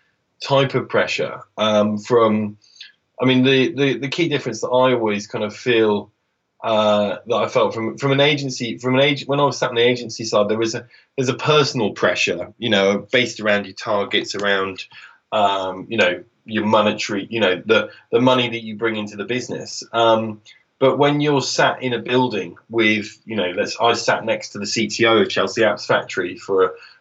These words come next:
for a number of months while I was working on his roles, you know, and he could see that I was working on them, and he could see that we were, you know, that we were doing our very best to find the right people. Um, but in some cases, it was just proving very, very difficult.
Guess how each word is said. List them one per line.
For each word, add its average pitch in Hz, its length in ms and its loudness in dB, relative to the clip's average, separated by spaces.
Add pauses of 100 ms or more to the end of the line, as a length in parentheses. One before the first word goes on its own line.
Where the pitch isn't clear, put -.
for 117 140 2
a 113 40 2
number 110 300 2
of 98 100 0
months 101 360 -2
while 107 280 2
I 104 40 4
was 101 200 0
working 107 380 2
on 95 100 -8
his 98 220 -12
roles, - 520 -2 (400)
you 117 120 -4
know, 101 180 2
and 120 180 -2
he 123 140 -4
could 127 140 -6
see 156 220 0
that 135 80 4
I 104 100 4
was 95 200 -4
working 110 520 0 (100)
on 95 180 -8
them, 92 140 -8
and 104 80 -4
he 101 60 -6
could - 160 -12
see 127 160 0
that 117 120 0
we 110 140 0
were, 117 300 2 (260)
you 117 80 -10
know, 101 140 4
that 95 100 -4
we 104 140 -2
were 98 60 -2
doing 117 260 2
our 101 100 2
very 104 180 2
best - 300 0
to 117 80 -8
find 117 320 0
the 101 60 -4
right 101 240 0
people. - 640 -6
Um, 104 600 2 (280)
but 135 100 4
in 139 100 0
some 156 260 0
cases, 101 380 -4
it 107 120 -6
was 113 160 -6
just - 360 -4 (120)
proving 117 420 -2
very, 120 300 4
very 107 220 0
difficult. 143 600 -6